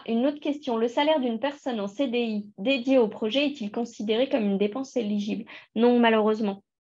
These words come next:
Euh, ça, ça fait partie de vos frais de fonctionnement, donc, euh, inhérents à votre, euh, à la vie de l'établissement.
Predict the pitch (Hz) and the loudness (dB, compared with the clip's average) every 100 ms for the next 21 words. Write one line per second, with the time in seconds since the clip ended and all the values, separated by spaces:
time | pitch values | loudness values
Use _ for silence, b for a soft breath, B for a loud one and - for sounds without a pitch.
0 | b b _ - 202 196 196 254 262 226 | b b _ 2 4 4 2 -2 -2 -4
1 | 233 220 202 - 254 226 220 208 208 208 | -4 -4 -6 -8 -4 0 0 2 -2 -2
2 | - 247 - 233 226 214 208 226 359 B | -8 -8 -6 -6 -4 -2 0 -2 -6 B
3 | B B - 208 202 220 220 240 233 233 | B B -4 -4 -2 -4 0 4 4 4
4 | 233 233 240 - 202 196 202 202 - 196 | 2 -4 -4 -4 -4 -2 -6 -8 -4 0
5 | 175 170 160 160 - - - _ _ _ | 0 0 -4 -6 -10 -12 -18 _ _ _
6 | _ _ - - 190 175 170 175 190 196 | _ _ -12 -4 -2 0 -2 -4 -6 -4
7 | 190 190 175 180 - 226 330 | -4 -2 -4 -6 -6 -6 -6